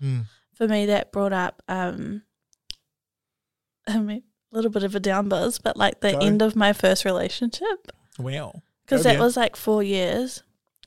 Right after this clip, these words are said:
Speaker 2: through a similar time of uni. Um, and,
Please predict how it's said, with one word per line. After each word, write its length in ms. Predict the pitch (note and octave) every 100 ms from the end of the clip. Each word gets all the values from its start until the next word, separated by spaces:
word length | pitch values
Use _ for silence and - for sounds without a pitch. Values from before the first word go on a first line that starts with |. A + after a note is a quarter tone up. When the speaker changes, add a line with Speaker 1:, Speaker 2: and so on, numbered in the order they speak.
| -
Speaker 2:
through 360 | - B3+ A#3+ A3+
a 60 | G3+
similar 380 | - G#3 G3+ G3
time 380 | G3+ F#3 G3
of 160 | G3 -
uni. 420 | G3+ F#3+ - G#3+ _ _ _ _ _ _ -
Um, 480 | G3 F#3 F3+ F#3 G#3+ _ _ _ _ _ _ _ _ _ - - -
and, 640 | A3+ G#3+ G#3 G3+ G#3 G#3+